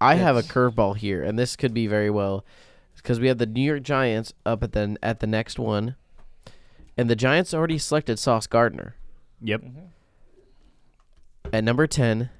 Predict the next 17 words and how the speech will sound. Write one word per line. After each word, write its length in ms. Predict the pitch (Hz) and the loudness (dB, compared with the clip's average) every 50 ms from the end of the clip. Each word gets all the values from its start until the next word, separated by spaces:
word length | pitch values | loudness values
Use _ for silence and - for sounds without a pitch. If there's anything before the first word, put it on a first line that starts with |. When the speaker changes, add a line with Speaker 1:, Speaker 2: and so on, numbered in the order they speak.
| _ - | _ -6
Speaker 1:
the 80 | 117 | -4
New 120 | 113 113 113 | -2 -2 0
York 240 | 113 120 127 123 113 | 0 2 0 0 0
Giants 440 | - 107 107 107 107 104 107 - | 0 0 0 0 -2 -4 -6 -10
select. 520 | - - - - 110 101 90 - - - - - _ _ - - _ _ _ _ _ - - _ _ _ - | -12 -10 -6 -2 -2 -2 -2 -4 -10 -16 -20 -20 _ _ -20 -20 _ _ _ _ _ -20 -20 _ _ _ -12
Speaker 3:
Wait, 240 | 117 107 90 - - - _ _ _ _ _ _ - | -10 -10 -10 -10 -14 -20 _ _ _ _ _ _ -12
I 40 | 110 | -8
thought 160 | - 107 101 | -6 -6 -6
we 80 | 98 95 | -4 -6
were 60 | 92 | -6
on 140 | 87 85 87 | -6 -8 -2
nine. 100 | 90 143 | 2 4
Speaker 1:
Or, 40 | 143 127 110 101 117 113 107 107 104 - _ - - - _ _ _ _ | 4 6 6 4 4 2 2 0 -4 -8 _ -20 -20 -20 _ _ _ _
or, 60 | - 117 | -2 0
uh, 240 | 113 98 95 95 | 2 2 2 0
no, 180 | 101 113 107 107 | 0 -2 -2 -2
Speaker 2:
We're 80 | 113 113 | -4 -6